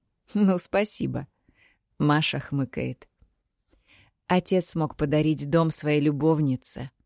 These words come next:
Анне. Она давно с ним. Может, поженится, а может и нет. Она неплохая, только Карла её не любила.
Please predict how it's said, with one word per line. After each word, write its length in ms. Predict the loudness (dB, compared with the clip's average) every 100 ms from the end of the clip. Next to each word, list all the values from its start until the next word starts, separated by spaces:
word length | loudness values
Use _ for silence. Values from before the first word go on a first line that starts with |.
| _
Анне. 500 | 2 4 4 2 -2 -8 _ _ _ _ _ _
Она 220 | 2 4
давно 440 | 6 4 4 2 0
с 160 | -2
ним. 300 | -2 -2 -2 -8 _ _ _ -20 -20 _
Может, 320 | 2 4 4
поженится, 880 | 2 2 4 2 0 -4 -8 -8 -8 _ _ _ _
а 140 | 4
может 320 | 6 4 2 0
и 60 |
нет. 380 | 2 0 -2 -10 _ _ _ _ _ _ _
Она 520 | 4 6 6 6 2 0
неплохая, 720 | 0 2 2 2 2 2 2 -2 _ _ _ _
только 300 | 4 6 2 2
Карла 320 | 2 4 6
её 320 | 6 4 2 0
не 120 | 2
любила. 540 | 2 2 0 -2 -4